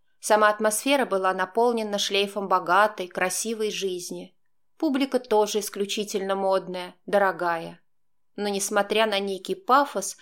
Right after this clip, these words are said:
бросающийся изначально в глаза, тут было очень уютно. Приятный, не напрягающий глаз интерьер, выдержанный в светлых тонах,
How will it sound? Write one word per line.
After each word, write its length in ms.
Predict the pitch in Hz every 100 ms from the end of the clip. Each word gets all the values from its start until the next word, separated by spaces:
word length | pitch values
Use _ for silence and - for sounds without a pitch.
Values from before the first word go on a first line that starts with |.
| - _
бросающийся 880 | 208 208 202 214 196 196 202 196 196
изначально 580 | 190 190 185 202 185 185
в 80 | 170
глаза, 560 | 180 180 175 165 175 _ _ _ _ _
тут 200 | 269 220
было 180 | 262 262
очень 320 | 285 - 240
уютно. 640 | 208 185 180 175 180 175 _ _ _ _ _ _ -
Приятный, 580 | 220 220 254 277 220
не 100 | 202
напрягающий 720 | 196 190 190 196 196 185 -
глаз 360 | 185 180 175 -
интерьер, 600 | 180 180 175 180 233 262 - _ - -
выдержанный 640 | 240 240 208 220 214 214 208
в 60 |
светлых 520 | - 214 214 214 208
тонах, 640 | - 202 202 196 196 -